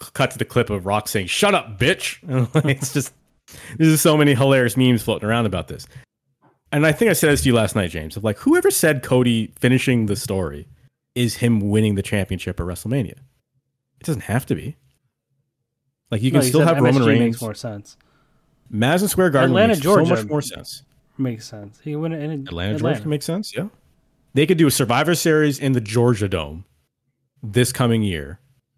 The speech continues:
Speaker 1: sell that place out, and have Cody beat Roman Reigns. Who, and wouldn't it mean so much more if by then, in November, Roman Reigns has passed Hulk Hogan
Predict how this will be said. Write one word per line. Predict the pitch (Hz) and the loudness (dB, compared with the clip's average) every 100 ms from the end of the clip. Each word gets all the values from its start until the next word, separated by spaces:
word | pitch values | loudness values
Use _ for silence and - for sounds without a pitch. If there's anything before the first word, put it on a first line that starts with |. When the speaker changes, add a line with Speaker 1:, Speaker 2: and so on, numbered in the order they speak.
| _ _ _ _ _ - | _ _ _ _ _ -8
Speaker 1:
sell | - 127 | 0 2
that | 135 120 | 4 2
place | - 131 120 | 0 -2 0
out, | 113 101 85 | 0 -2 -4
and | 98 | -4
have | 101 | -4
Cody | - 110 104 101 | 0 0 0 -6
beat | 98 95 107 | -8 -8 -6
Roman | 101 98 95 | -6 -6 -6
Reigns. | 87 87 87 - _ - | -6 -8 -12 -16 _ -14
Who, | - 123 104 - - | -6 -6 -8 -18 -6
and | 151 151 | 0 4
wouldn't | 170 226 | 4 4
it | 160 | 4
mean | 160 180 | 4 4
so | 165 - 156 | 4 2 2
much | 156 143 | 2 2
more | 123 120 90 - _ _ _ _ - | 2 2 0 -6 _ _ _ _ -4
if | 123 107 | -2 0
by | 135 147 | 2 2
then, | 123 135 110 101 | 4 2 2 0
in | 117 | 2
November, | 117 110 110 95 73 73 _ _ - | 2 2 0 0 -6 -10 _ _ -4
Roman | 110 127 127 | 0 2 4
Reigns | 117 113 - | 2 0 -2
has | 98 - | -6 -8
passed | - - 131 - | -12 -4 -4 -4
Hulk | - 123 - | -2 -4 0
Hogan | 107 87 73 | -2 -2 -4